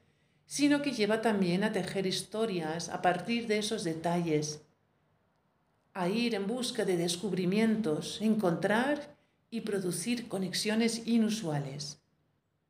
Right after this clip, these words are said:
De nuevo, en el libro Infancia en Berlín hacia mil novecientos,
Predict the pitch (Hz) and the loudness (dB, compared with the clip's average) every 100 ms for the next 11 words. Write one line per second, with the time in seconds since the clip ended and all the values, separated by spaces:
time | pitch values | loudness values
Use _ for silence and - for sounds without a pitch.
0 | _ _ _ _ _ _ _ _ _ _ | _ _ _ _ _ _ _ _ _ _
1 | 196 220 262 302 233 190 240 233 202 175 | 0 2 4 4 2 0 0 2 2 2
2 | 185 226 233 202 180 175 170 226 214 185 | 2 0 2 0 2 0 2 2 2 0
3 | 196 170 208 240 226 233 - 208 190 185 | -2 0 2 4 4 0 0 0 0 -2
4 | 202 254 - - | -2 -2 -4 -12